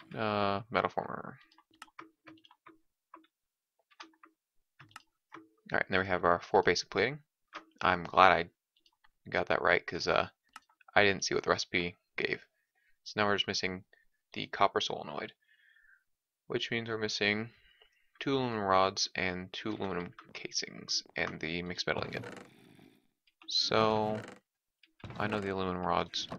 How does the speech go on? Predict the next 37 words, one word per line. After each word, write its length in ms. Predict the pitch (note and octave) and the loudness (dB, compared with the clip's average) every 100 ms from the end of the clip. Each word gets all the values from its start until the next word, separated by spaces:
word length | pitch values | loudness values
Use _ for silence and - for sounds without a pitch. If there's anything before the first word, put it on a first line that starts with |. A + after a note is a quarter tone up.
| - - | -8 -8
I 40 | |
had. 340 | - - - - - _ _ - | 0 2 0 -4 -20 _ _ -8
I 60 | E2+ | -4
don't 100 | F#2+ | -2
know 60 | |
if 120 | F#2 | -2
I 60 | - | 0
still 240 | - B2+ | 2 2
have 200 | B2+ B2 | 2 0
them, 260 | A#2 A#2+ A#2 _ _ - _ _ | 0 -6 -6 _ _ -20 _ _
if 80 | - | -2
I 60 | F#2 | 0
used 220 | A2 A2 | 0 0
them 80 | A2 | 2
all. 240 | G#2+ G#2+ - - - _ _ _ _ _ _ _ _ _ _ - | 2 2 -6 -20 -20 _ _ _ _ _ _ _ _ _ _ -16
Hmm. 140 | - - _ _ _ _ _ _ _ D#4+ D#4+ _ _ _ _ _ _ _ - | -16 -18 _ _ _ _ _ _ _ -20 _ _ _ _ _ _ _ _ -2
All 80 | A#2+ | 0
right, 180 | - | 0
so 100 | - | -2
here 160 | A2 G2+ | -2 -2
I 60 | F#2+ | -2
have 200 | G#2+ G2 | -4 -2
our 160 | F#2+ | -2
copper 260 | - A2 - | 2 2 2
solenoid, 560 | - A2+ B2 B2+ C3 C3+ _ _ _ _ _ _ _ _ _ | -2 0 0 -2 -2 -6 _ _ _ _ _ _ _ _ _
and 480 | G#2+ G#2+ B2 C#3+ D3+ | -2 -2 -2 -6 -6
I 60 | B2 | -8
think 140 | - | -4
that's 200 | - - | -6 -4
it. 100 | - _ _ _ _ _ _ _ _ _ - - - | -8 _ _ _ _ _ _ _ _ _ -20 -18 -8
We're 60 | |
missing 180 | C#3 C3+ | -4 -2
a 40 | |
brick. 440 | G2+ C3+ B2 - - _ _ - | 2 4 4 0 -20 _ _ -4
How, 140 | D3+ D3+ | -4 -4
how, 140 | - D3+ - | -6 -8 -6
what, 180 | D3+ | -6